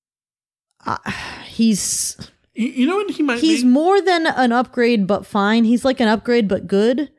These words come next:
Speaker 2: is he the S E C's Kyle Whittingham?
Speaker 1: Yes.
Speaker 2: In the sense that, like, secretly might be one of the best coaches in America that
Speaker 1: Yeah.
Speaker 2: no one talks about.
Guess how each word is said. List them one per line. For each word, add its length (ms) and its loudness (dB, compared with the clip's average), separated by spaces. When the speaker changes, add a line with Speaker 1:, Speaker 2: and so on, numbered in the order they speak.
Speaker 2:
is 560 -4
he 260 -4
the 200 0
S 220 -2
E 100 0
C's 400 -2
Kyle 320 -2
Whittingham? 640 -6
Speaker 1:
Yes. 600 -4
Speaker 2:
In 140 0
the 100 0
sense 320 -2
that, 180 -2
like, 320 -2
secretly 920 -2
might 400 -2
be 120 0
one 100 2
of 60 0
the 80 -2
best 200 -2
coaches 300 -6
in 100 -4
America 320 -2
that 100 0
Speaker 1:
Yeah. 100 0
Speaker 2:
no 80 -4
one 160 -4
talks 260 -4
about. 60 -6